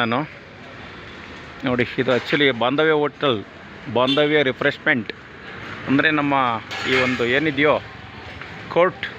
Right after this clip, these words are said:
ಆವರಣ ಏನಿದೆ ಅದ್ರ ಕಾಂಪೌಂಡ್ ಪಕ್ಕ ಇದು ಲೇಬರ್ ಆಫೀಸಿಗೆ ಟಚ್ ಆಗುತ್ತೆ. ಲೇಬರ್ ಆಫೀಸ್ ಆಗ್ಬೋದು, ಇಲ್ಲ ಡಿ ಸಿ ಕಚೇರಿ ಆಗ್ಬೋದು. ಈ ಕಡೆ ಎಸ್ ಬಿ ಎಂ ಬ್ಯಾಂಕ್ ಟಚ್ ಆಗುತ್ತೆ ಈ ರಸ್ತೆ ನೋಡಿ. ಇಲ್ಲಿ ತೋರಿಸ್ತಾ ಇದ್ದೀನಿ ನೋಡಿ, ಇಲ್ಲಿ ನೀರು ಹರಿತಾ ಇದೆ. ಮಳೆ ಬಂದಿಲ್ಲ actually, ಇದು ಮಳೆ ನೀರಲ್ಲ.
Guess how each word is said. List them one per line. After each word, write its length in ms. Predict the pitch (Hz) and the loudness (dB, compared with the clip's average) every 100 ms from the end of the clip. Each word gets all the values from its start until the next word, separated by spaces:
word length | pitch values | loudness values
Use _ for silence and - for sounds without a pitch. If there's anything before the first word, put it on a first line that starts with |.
| - - - - 151 | -16 -16 -14 -2 2
ಆವರಣ 260 | 170 170 156 | 4 4 4
ಏನಿದೆ 200 | 156 160 | 4 4
ಅದ್ರ 140 | 147 135 - | 2 0 0
ಕಾಂಪೌಂಡ್ 360 | 160 160 165 - | -2 0 -2 0
ಪಕ್ಕ 140 | 147 - - | -2 -2 -2
ಇದು 80 | 156 151 | 0 2
ಲೇಬರ್ 220 | 170 175 165 | 4 4 2
ಆಫೀಸಿಗೆ 260 | 202 185 | -2 -2
ಟಚ್ 180 | 170 - 156 | -2 0 -2
ಆಗುತ್ತೆ. 260 | 127 - - - - - - - - - - - - | 0 -4 -8 -18 -16 -14 -14 -12 -10 -8 -6 -4 2
ಲೇಬರ್ 260 | 135 147 156 | 4 4 4
ಆಫೀಸ್ 220 | 156 151 165 | 2 2 0
ಆಗ್ಬೋದು, 300 | 156 156 156 175 | 2 0 2 2
ಇಲ್ಲ 120 | 151 147 139 | 2 2 0
ಡಿ 60 | 139 | -4
ಸಿ 60 | 127 | -4
ಕಚೇರಿ 240 | 143 147 143 | -2 2 2
ಆಗ್ಬೋದು. 280 | 135 120 110 - - | 2 -2 -6 -8 -6
ಈ 40 | 156 165 | -2 2
ಕಡೆ 160 | 165 208 - - - 147 | 2 2 -4 -16 -2 -2
ಎಸ್ 100 | - - | 0 2
ಬಿ 60 | 175 | 0
ಎಂ 80 | 147 | 2
ಬ್ಯಾಂಕ್ 180 | 151 180 | 0 0
ಟಚ್ 180 | - - | -6 0
ಆಗುತ್ತೆ 200 | 143 135 131 | 0 0 0
ಈ 20 | 120 | -2
ರಸ್ತೆ 200 | - 139 | 0 0
ನೋಡಿ. 160 | 117 101 - | 0 -4 -6
ಇಲ್ಲಿ 120 | 120 | 2
ತೋರಿಸ್ತಾ 240 | 147 151 160 | 2 4 2
ಇದ್ದೀನಿ 220 | 135 127 170 - - - | 2 0 -4 -10 -12 -2
ನೋಡಿ, 160 | 143 131 | 4 4
ಇಲ್ಲಿ 120 | 131 139 | 4 4
ನೀರು 160 | 180 147 | 4 4
ಹರಿತಾ 280 | 147 160 156 165 151 | 2 2 4 4 2
ಇದೆ. 120 | 135 - - - - - - - | -2 -6 -18 -18 -16 -14 -8 0
ಮಳೆ 140 | 120 156 | 4 4
ಬಂದಿಲ್ಲ 280 | 165 170 160 131 | 4 4 4 2
actually, 300 | - 127 143 - - - - | 0 0 0 -4 -16 -14 -4
ಇದು 100 | 120 120 | 0 4
ಮಳೆ 120 | 151 165 | 4 4
ನೀರಲ್ಲ. 320 | 147 131 | 4 4